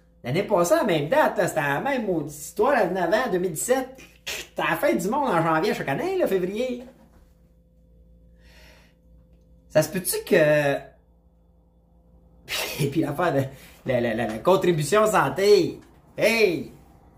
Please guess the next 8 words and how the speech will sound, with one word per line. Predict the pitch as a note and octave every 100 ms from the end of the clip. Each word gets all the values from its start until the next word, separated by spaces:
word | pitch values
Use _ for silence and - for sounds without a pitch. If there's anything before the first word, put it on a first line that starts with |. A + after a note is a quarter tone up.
| - - _ - -
L'annonce | F#3 G3+ B3 B3+
aujourd'hui, | A#3+ G#3 G#3+ G#3+ B3+ B3+
ah! | B3 C#4 E4+ G4+ G#4+ A4 A4+ A#4 A4 G4+ E4+
On | B3+
va | F3
arrêter | F#3 G3+
ça. | F#3+ B3 D4 B3 - - - - - - - - _ _ - _ - - - -
Tu | -